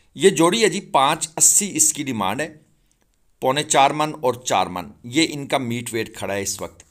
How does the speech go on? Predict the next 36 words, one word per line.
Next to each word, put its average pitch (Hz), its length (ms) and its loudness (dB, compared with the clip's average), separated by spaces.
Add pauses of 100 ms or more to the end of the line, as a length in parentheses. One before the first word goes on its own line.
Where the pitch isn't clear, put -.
(520)
एक 156 240 0
चोलस्तानी 127 500 -2
में, 151 140 -2
एक 139 260 -2
साहिवाल 117 500 2
में। 135 340 -8 (340)
ये 170 140 6
भी 202 120 2
व्यापारियों 147 500 2
का 160 140 2
एक 135 280 -2
स्टाइल 156 360 0
होता 104 260 -2
है, 117 240 -4 (440)
एक 156 240 -2
जानवर 147 300 0
चोलस्तानी 123 560 -4
ख़रीदते 151 420 -6
हैं 143 200 -2
वो 120 180 -4
थोड़ा 113 220 -4
महंगा 143 300 -4
होता 127 280 -2
है, 117 240 -8 (540)
एक 156 180 2
साहिवाल 143 460 4
का 156 140 -4
ख़रीदते 139 420 -6
हैं 139 80 4
वो 131 140 -2
ज़रा 117 140 -2
सस्ता 139 360 -2
होता 120 280 2
है। 107 240 -6 (520)
और 127 300 4 (120)
पाँच 143 380 4